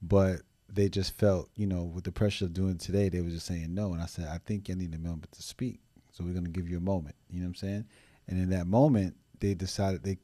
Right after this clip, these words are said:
they got to talk a little bit more. And then that's what happened. It was a deal. 'Cause obviously we need objections to over, to get the sale. So it gave them time to tell us what the true objection is. I felt that if we listened to them say no right there and wrapped it up, and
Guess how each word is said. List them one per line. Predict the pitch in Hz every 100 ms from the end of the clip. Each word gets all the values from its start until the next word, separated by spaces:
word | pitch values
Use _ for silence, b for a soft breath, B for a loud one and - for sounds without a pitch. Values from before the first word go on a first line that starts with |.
| -
they | 98
got | 95
to | 87
talk | - 90
a |
little | 85 82
bit | 78
more. | 85 98 90 - - _ _ _ -
And | 87
then | 87
that's | 87 -
what | 80
happened. | 87 76 - - 90 - -
It | 90
was | 82 82
a | 80
deal. | 80 117 80
'Cause | 80 113 123
obviously | 147 165 151 139 135 b b b b b b b -
we | 123
need | 147
objections | 139 110 135 131 117
to |
over, | 117 110
to | - 120
get | 113 101
the |
sale. | 101 - 123 95
So | 113
it |
gave | 107 143
them | 135 127
time | 156 151 135
to |
tell | 110 143 127
us |
what | 123
the | 107
true | - 123
objection | 95 110 107 131
is. | 131 -
I | 120 165
felt | 170 151 113
that | 123
if | 113 98
we | 120 104 - b b b b b b b _ -
listened | 147 190 175
to |
them | 170 151
say | 147
no | 131 139 143
right | 135 117 104
there | 131 131 110
and | 110 107
wrapped | 123 123
it | 117
up, | 131 151 - -
and | 117 107 101